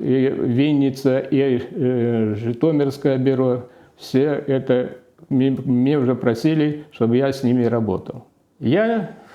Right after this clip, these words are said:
в военкомат, э, очередной раз пришёл за, за дови-, за справкой. И там, как всегда, собираются бывшие офицеры. И мне один офицер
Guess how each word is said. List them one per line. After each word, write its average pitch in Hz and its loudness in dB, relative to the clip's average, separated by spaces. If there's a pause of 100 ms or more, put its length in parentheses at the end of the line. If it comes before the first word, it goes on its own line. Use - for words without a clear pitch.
в 151 -2
военкомат, 160 2 (220)
э, 123 0
очередной 143 2
раз 160 0
пришёл 147 0 (100)
за, 127 0 (400)
за 123 2
дови-, 113 0
за 139 2
справкой. - -2 (220)
И 165 0
там, 240 0 (320)
как 147 2
всегда, 156 2
собираются 131 2 (1200)
бывшие 120 2
офицеры. 214 -2 (1300)
И 151 0
мне 196 2
один 190 2
офицер 180 2